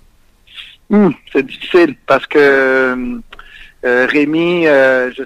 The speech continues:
sais pas encore, euh, son équipe est pas en, euh, finale, d'après ce que je peux comprendre. Euh, est-ce qu'il va amener un gros joueur qui va prendre un peu l'équipe sur ses épaules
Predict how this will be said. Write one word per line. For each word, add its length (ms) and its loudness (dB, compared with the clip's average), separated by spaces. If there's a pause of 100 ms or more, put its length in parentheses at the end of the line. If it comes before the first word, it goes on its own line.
sais 100 -6
pas 180 -4
encore, 540 -2
euh, 280 -4
son 140 -10
équipe 280 -8
est 80 0
pas 140 -6
en, 160 -8 (500)
euh, 240 -6
finale, 460 -4
d'après 320 -6
ce 60 -20
que 100 -10
je 80 -16
peux 140 -14
comprendre. 500 -4 (540)
Euh, 320 -2
est-ce 180 -6
qu'il 140 -8
va 140 2
amener 240 -2
un 120 -2
gros 240 0
joueur 540 -2
qui 100 -20
va 160 -6
prendre 240 -10
un 60 -10
peu 100 -12
l'équipe 400 -6
sur 160 -18
ses 180 -6
épaules 460 0